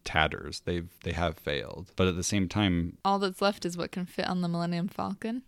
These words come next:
Speaker 1: Yeah, there's a couple dozen maybe people, more like a dozen. And as, as you said, Leia says, "We have everything we need." So I think she's gained a little bit of hope back because of Rey and because of Luke.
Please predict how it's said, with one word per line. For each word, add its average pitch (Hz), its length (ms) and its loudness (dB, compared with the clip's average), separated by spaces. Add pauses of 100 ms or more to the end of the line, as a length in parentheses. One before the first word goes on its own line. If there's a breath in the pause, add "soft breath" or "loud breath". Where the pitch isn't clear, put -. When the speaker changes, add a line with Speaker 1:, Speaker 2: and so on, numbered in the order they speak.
(220)
Speaker 1:
Yeah, 82 200 0 (140)
there's - 200 -10
a 90 100 -8
couple 85 280 -8
dozen 76 340 -6
maybe 80 280 -6
people, 90 400 -8 (340)
more 78 200 -6
like - 160 -10
a 71 100 -6
dozen. 87 500 -6
And 80 480 -6
as, 80 640 -2
as 85 180 0
you 85 60 0
said, 80 380 2 (140)
Leia 80 420 -2 (100)
says, 78 400 0
"We 85 80 -4
have 78 180 -2
everything - 400 -8
we - 100 -10
need." - 380 -14
So - 160 -6
I 85 60 0
think 92 200 -2
she's 80 540 -2 (140)
gained 76 500 -4
a - 60 -12
little 78 160 -6
bit 76 120 -4
of 78 100 -6
hope - 200 -10 (100)
back 76 240 -10 (240)
because 85 380 -4
of 80 240 -4 (240)
Rey 76 400 -2
and 73 160 -8
because 80 300 -8
of 65 120 -10
Luke. 67 380 -10